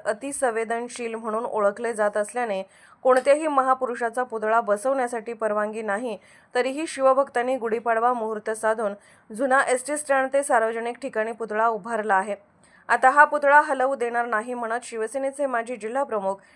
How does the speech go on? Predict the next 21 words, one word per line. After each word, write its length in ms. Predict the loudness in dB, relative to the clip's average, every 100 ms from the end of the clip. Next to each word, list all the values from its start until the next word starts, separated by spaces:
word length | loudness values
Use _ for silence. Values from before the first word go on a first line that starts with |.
| _ -2
मुरलीधर 460 | -2 0 4 4
जाधव, 360 | 6 4 4 0
सरपंच 520 | -2 -4 -6 -6 -4
अमोल 260 | -4 -2 -4
बांदार, 440 | -2 -2 -2 -4
युवासेना 560 | -4 -4 -4 -2 -2 0
राज्य 300 | -2 -4 -4
कार्यकारिणी 540 | -2 -2 -2 -8 -8
सदस्य 500 | -8 -8 -8 -4 -4 -4 _ _ -10
शिवाजीराव 540 | 0 0 0 4 4
जाधव, 380 | 6 4 2 0
विठ्ठल 380 | -2 -6 -6 -4
रामण्णा 480 | -2 -2 -2 -2 -2
व 120 | -2
कार्यकर्ते 560 | 0 0 0 -4 -6 -4
पहाटे 400 | -2 -2 -4 -4
पाच 280 | -2 -2
वाजल्यापासून 680 | -4 -4 -2 0 -2 -4 -8 -8 _ _ -2
ठाण 220 | 2 2
मांडून 400 | 2 0 0 -6
होते. 340 | -6 -4 -4